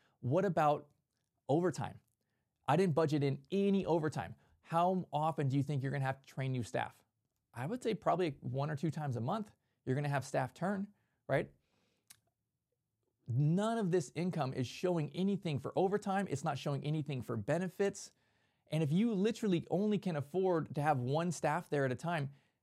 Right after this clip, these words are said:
they have to take on a lot of the workload. And honestly, I think you're gonna be losing staff. You're gonna be turning staff. And we're not even talking about a manager. You cannot afford a manager.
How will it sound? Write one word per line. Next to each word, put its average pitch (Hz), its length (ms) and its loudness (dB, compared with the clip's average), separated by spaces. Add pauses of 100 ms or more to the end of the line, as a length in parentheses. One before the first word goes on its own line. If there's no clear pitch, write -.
they 143 120 2
have 262 100 0
to 262 80 -12
take 185 180 0
on 147 120 4
a 127 40 2
lot 123 300 2
of 147 60 0
the 120 80 0
workload. 127 580 -2 (240)
And 135 180 -2
honestly, 208 380 -2
I - 100 0
think 151 220 0
you're 160 140 2
gonna 180 160 -2
be 120 100 0
losing 139 380 0
staff. 123 260 -4
You're 156 140 -2
gonna 196 100 -2
be 139 80 0
turning 190 480 -6
staff. - 340 -6 (680)
And 147 200 2
we're 226 80 4
not 254 140 0
even 175 180 -2
talking 190 380 -2
about 131 160 2
a 117 60 -4
manager. 135 340 0
You 135 180 0
cannot 156 480 -2
afford 170 540 0
a - 20 -2
manager. 113 500 -6